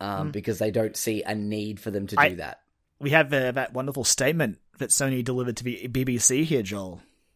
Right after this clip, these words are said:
Speaker 2: about, on
Speaker 1: Okay.
Speaker 2: the topic of crossplay. This came up
Speaker 1: Mm-hmm.
Speaker 2: after this issue was being covered by some pretty, uh, heavy-hitting mainstream press outlets. So basically, Sony had to say something.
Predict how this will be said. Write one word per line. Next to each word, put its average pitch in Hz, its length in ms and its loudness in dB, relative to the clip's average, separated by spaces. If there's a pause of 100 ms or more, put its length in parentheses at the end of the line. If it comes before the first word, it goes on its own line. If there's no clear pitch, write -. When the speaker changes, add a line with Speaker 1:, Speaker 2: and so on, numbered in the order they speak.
(200)
Speaker 2:
about, 113 460 -10
on 107 80 -4
Speaker 1:
Okay. 107 260 2
Speaker 2:
the 113 60 2
topic 131 300 -2
of 120 180 -4 (180)
crossplay. 90 640 -6 (440)
This 143 160 2
came 175 240 0
up 156 160 -4
Speaker 1:
Mm-hmm. 113 120 -4
Speaker 2:
after 127 400 0
this 120 220 0
issue 135 380 2
was 123 140 2
being 120 260 0
covered 117 340 -4
by 101 280 -6
some 120 260 -6
pretty, 247 540 2
uh, 113 340 2 (380)
heavy-hitting 135 720 2
mainstream 127 800 0
press - 400 0
outlets. 110 580 2
So 147 200 6
basically, 180 400 2
Sony 127 380 2
had - 440 2
to 117 80 -2
say 104 220 -2
something. 90 560 -6